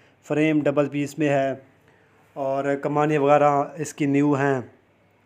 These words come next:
ठीक है ना मेरे भाई। ट्यूब सेवन डी की है, हिस्से सेवन डी के हैं।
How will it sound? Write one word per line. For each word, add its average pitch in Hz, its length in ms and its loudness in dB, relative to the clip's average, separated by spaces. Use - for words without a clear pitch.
ठीक 151 160 -6
है 165 60 4
ना 160 80 0
मेरे 160 200 2
भाई। 160 220 2
ट्यूब 170 340 2
सेवन 143 360 -2
डी 151 220 0
की 156 140 -4
है, 143 260 4
हिस्से 151 280 -2
सेवन 143 300 0
डी 143 180 0
के 151 140 -4
हैं। 143 400 -4